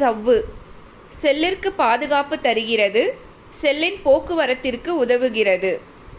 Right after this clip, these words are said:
இதன் சிறப்பு பெயர் செல்லின் கதவு. அடுத்தது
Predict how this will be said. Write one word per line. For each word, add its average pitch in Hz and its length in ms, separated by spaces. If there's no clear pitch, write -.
இதன் 269 320
சிறப்பு 294 300
பெயர் 277 240
செல்லின் 285 520
கதவு. 220 360
அடுத்தது 269 520